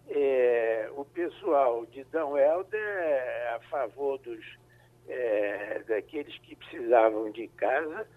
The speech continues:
tinham, é, o governo que ti-, que tava aqui, Marco tava no Rio, é,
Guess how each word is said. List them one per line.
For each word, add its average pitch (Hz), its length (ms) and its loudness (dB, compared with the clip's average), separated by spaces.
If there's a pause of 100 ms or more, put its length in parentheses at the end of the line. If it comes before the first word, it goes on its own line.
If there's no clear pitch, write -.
(440)
tinham, 156 1080 2 (380)
é, 117 1200 -6 (220)
o 170 100 -4
governo 170 720 4
que 151 180 -10
ti-, - 320 -16 (100)
que 147 140 -8
tava 123 480 -2
aqui, 160 480 -8
Marco 185 440 2
tava 120 260 4
no 113 180 -6
Rio, - 160 -12 (1200)
é, 247 240 -2